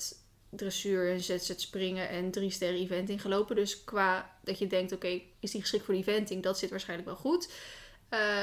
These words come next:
qua op zich leeftijd, hoe die eruit ziet, hoe hoog die is, eh, weet je, dat zit ook allemaal wel goed. Dus eigenlijk aan alle eisen voldoet hij. Hij is wel wat duurder dan ik had gehoopt. Maar, ehm, ze had hem al eerder voor iets goedkoper erop staan. Dus ze zou nog wel iets willen zakken. En, ik had, en toen had ze dus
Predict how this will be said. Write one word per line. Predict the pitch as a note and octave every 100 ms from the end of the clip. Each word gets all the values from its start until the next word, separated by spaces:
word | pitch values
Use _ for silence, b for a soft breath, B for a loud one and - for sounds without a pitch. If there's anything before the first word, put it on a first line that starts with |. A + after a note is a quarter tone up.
| G3+ -
qua | A#3 G#3+ G#3 G#3
op | G#3+
zich | B3 A3+
leeftijd, | A3+ A#3 A3+ G#3+
hoe | A3 G#3+
die | G#3
eruit | G#3+ A3+
ziet, | - A3+ G#3+
hoe | G#3
hoog | G3+ G#3+ A#3+
die | A#3 F3+ G3 G3
is, | G3 -
eh, | - F#3+
weet | G3 G#3
je, | G#3
dat | A3
zit | A3 -
ook | A3 C4
allemaal | D4+ C#4+ C#4
wel | C4+
goed. | C4+ D4+ E4+ -
Dus | A#3+
eigenlijk | A#3 A#3 A#3
aan | -
alle | B3
eisen | A3 A3+ A3
voldoet | G#3 C4 C4+
hij. |
Hij | D4 B3
is | A#3+
wel | A#3
wat | A3 F#3+
duurder | A3 C#4+ C#4
dan | C4+
ik | B3
had | A#3+ A3+ - -
gehoopt. | - F#3 G3+ E4+ - - B B B B
Maar, | A3 A3 G#3+ A3 A3+ - - - - - - - -
ehm, | A3+ A3 G#3+ G#3
ze | G3+
had | A3+ A#3+
hem |
al | A3+ A3
eerder | A#3 A#3 A3
voor | A3
iets | A3 A3
goedkoper | G#3+ A3+ B3+ C4+
erop | B3 B3 -
staan. | - C4+ A#3+ B3 B3 A3
Dus | A3
ze | G#3+
zou | G#3+ A3
nog | G#3+
wel | F#3+ F#3+
iets | G3 -
willen | F#3+ G3
zakken. | B3 C4 B3+ -
En, | G#3 G#3 -
ik |
had, | G#3 G3+ -
en | - G#3
toen | G#3
had | G#3
ze | G#3+
dus | G3 -